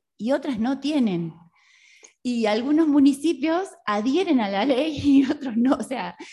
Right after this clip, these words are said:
a veces se pueden hacer como unos zafarranchos tremendos porque no hay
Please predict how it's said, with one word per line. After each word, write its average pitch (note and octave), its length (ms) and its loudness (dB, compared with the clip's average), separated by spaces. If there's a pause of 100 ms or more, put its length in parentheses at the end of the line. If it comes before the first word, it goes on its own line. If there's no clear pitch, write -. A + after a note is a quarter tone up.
(580)
a - 200 -8
veces D#4 340 -4
se B3 100 -6
pueden B3+ 260 2
hacer B3 220 -2
como B3+ 180 0
unos B3+ 260 0
zafarranchos A#3+ 640 -4
tremendos C4 440 0
porque G#3 260 -8
no B3+ 260 -2
hay D#4+ 320 -2